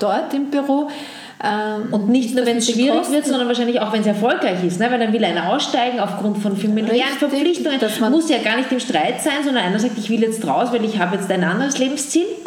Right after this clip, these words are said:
Speaker 1: Genau, da muss man zwischendurch natürlich auch schauen, muss man jetzt eine Gesellschaftsform, eine bestimmte gründen und, und, und.
Speaker 2: Genau.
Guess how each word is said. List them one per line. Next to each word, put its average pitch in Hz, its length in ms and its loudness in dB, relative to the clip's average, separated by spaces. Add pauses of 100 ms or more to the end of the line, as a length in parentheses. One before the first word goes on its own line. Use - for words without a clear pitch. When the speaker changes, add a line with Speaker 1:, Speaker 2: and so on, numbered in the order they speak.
(100)
Speaker 1:
Genau, 208 280 2
da 226 100 0
muss 208 180 -2
man 208 120 0
zwischendurch 220 440 0
natürlich 208 300 0
auch 202 60 0
schauen, 208 260 0
muss 214 160 -4
man 202 100 0
jetzt 196 140 -2
eine 196 160 2
Gesellschaftsform, 233 800 0
eine 226 180 2
bestimmte 220 520 -2
gründen 214 520 0
und, 196 300 0
und, 170 260 -2
und. 220 280 2
Speaker 2:
Genau. - 80 -10